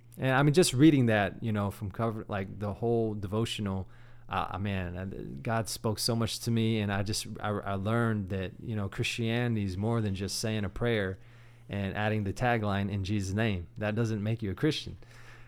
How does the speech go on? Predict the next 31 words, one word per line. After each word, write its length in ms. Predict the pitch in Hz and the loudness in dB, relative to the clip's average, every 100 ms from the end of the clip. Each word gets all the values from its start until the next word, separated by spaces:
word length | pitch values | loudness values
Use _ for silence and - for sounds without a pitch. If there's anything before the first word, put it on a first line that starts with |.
| - | -6
And 180 | 107 95 | -2 -2
so, 380 | - 123 113 110 | 2 6 6 6
um, 360 | 107 104 98 - - - - | 4 2 0 -4 -14 -10 2
it 100 | 131 | 4
was 180 | 127 | 6
that 180 | 127 139 | 6 6
devotional 640 | 131 117 123 120 110 90 | 6 6 6 4 0 -2
that 240 | 87 92 - | -2 -4 -2
really 280 | 107 107 98 | 0 0 0
just, 380 | 101 92 - | 0 -2 -4
uh, 340 | 101 95 87 90 - - - - - - | -2 0 -2 -6 -12 -20 -20 -20 -20 -16
created 400 | - 120 107 98 | -2 0 2 0
that, 340 | 95 92 90 98 | -2 -2 -4 -4
that 180 | 92 | -4
hunger 400 | 95 110 95 92 | -2 -2 0 -2
to, 320 | 90 101 90 104 | -4 -4 -6 -6
to 440 | - 95 87 98 - - 165 120 | -8 -6 -6 -8 -14 -18 -16 -12
surrender 400 | - - 107 101 | -6 -4 -2 0
my 100 | 98 | -2
life 240 | 92 95 - | -2 -2 -4
to 80 | - | -6
the 0 | 92 | -4
Lord 400 | 95 107 107 104 | -2 0 2 0
and 220 | 90 85 - - - - - - | -2 -6 -10 -18 -20 -20 -20 -8
kinda 240 | 113 104 | -2 -2
gave 220 | 95 101 98 | 0 0 0
me 120 | 95 | 0
a 60 | |
picture 420 | 90 117 104 - 95 | 0 -2 -2 -2 -4
of 260 | 87 82 | -4 -4
what 280 | 98 101 - | -2 -2 -4